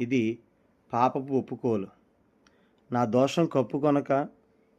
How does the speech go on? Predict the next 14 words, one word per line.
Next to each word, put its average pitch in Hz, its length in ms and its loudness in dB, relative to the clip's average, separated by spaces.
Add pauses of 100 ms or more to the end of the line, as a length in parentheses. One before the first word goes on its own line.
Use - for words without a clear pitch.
(160)
నీ 131 200 4
ఎదుట 143 220 2
నా 139 180 4
పాపం 127 440 0
ఒప్పుకుంటిని. 123 680 -2 (640)
ఇది 131 120 -2
పశ్చాత్తాపం. 117 800 -2 (1120)
నీవు 139 260 6
నా 143 140 6
పాపదోషమును 151 840 2
పరిహరించి 135 640 0
ఉన్నావు. 117 380 -2 (640)
ఇది 127 160 2
నమ్మకం." 123 520 0